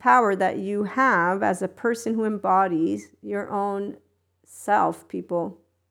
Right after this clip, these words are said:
You have control over how you navigate your life. The only way you're navigating it is when you're thinking with your chit-chatter and the sensations that arise. If you don't know that,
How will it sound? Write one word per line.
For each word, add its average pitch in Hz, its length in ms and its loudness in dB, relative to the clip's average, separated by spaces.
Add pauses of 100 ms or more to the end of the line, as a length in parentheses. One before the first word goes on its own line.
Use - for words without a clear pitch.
(120)
You 240 300 -4
have 233 260 2
control 214 580 -4
over 185 240 -4
how 190 280 0
you 185 260 -4
navigate 175 480 -2
your 170 140 -2
life. 170 360 0 (600)
The 202 120 -2
only 254 280 4
way 233 140 4
you're 208 100 2
navigating 190 720 2
it 185 180 -6
is 233 300 2
when 208 200 -4
you're 190 120 -4
thinking 226 460 -6
with 185 120 -6
your 180 100 -2
chit-chatter 185 840 -4
and 202 240 -10
the 202 60 -6
sensations 208 640 -6
that 196 120 -4
arise. 175 480 0
If 196 260 -12
you 220 140 -6
don't 208 240 -4
know 220 300 -2
that, 185 420 4